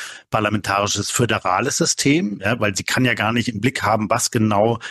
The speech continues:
an Gesetzgebung notwendig ist in Thüringen, in Sachsen, dann später vielleicht im Bund und so weiter. Aber so ist nun mal die Lage, man muss sich damit auseinandersetzen. Und wenn man dann überlegt, wo, wo liegt denn der Hase im Pfeffer, wo ist das Problem, dann kommt man genau auf diesen Punkt, den Sie auch angesprochen haben, nämlich die Frage, wie kann man mehr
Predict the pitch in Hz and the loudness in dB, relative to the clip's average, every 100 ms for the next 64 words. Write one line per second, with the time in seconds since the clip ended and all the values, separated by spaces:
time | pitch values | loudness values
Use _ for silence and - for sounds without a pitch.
0 | - - - 110 101 110 117 - 117 104 | -12 -10 -2 -2 0 -2 -2 -2 -2 2
1 | 110 120 - 117 117 113 127 120 147 135 | 4 2 2 2 4 2 0 -2 2 2
2 | - 131 120 117 123 143 117 120 - - | 4 4 4 2 0 2 2 0 0 0
3 | 113 110 107 - 120 117 - 110 107 123 | 0 0 -2 0 0 0 0 0 0 -2
4 | 110 131 139 107 104 110 95 107 143 170 | 2 4 2 -2 -6 -4 0 0 2 0
5 | - - - - - - 120 139 139 156 | -2 -10 -12 -14 -10 -4 0 2 4 2
6 | - 160 160 165 151 101 104 104 107 117 | 0 0 2 2 2 2 0 -2 -2 -4
7 | 131 - 131 135 139 131 113 104 92 95 | -6 -4 -4 -4 -6 -2 -2 -2 -4 -8
8 | - - 92 - - _ - 117 127 135 | -8 -8 -10 -16 -16 _ -4 0 4 4
9 | 135 240 190 131 151 175 - - - 120 | 2 2 2 4 2 0 -10 -20 -4 0
10 | 165 - 190 139 151 - 139 117 127 127 | 0 -2 -2 2 2 2 2 2 0 0
11 | 113 - 175 110 95 143 - 131 - 104 | 0 0 0 0 0 0 0 -2 -2 -2
12 | 110 131 170 156 180 - 165 - 143 127 | 2 4 4 4 2 0 0 2 4 4
13 | 131 139 120 113 110 160 180 135 123 - | 2 2 -2 -4 2 2 4 2 2 0
14 | 139 - 107 104 - 101 104 92 92 110 | -2 -2 -4 -4 -2 -4 -4 -2 0 0
15 | 101 127 156 131 - 107 113 147 131 170 | 2 2 2 0 -2 0 0 2 2 2
16 | - 151 143 127 131 180 202 | 2 2 4 6 6 6 2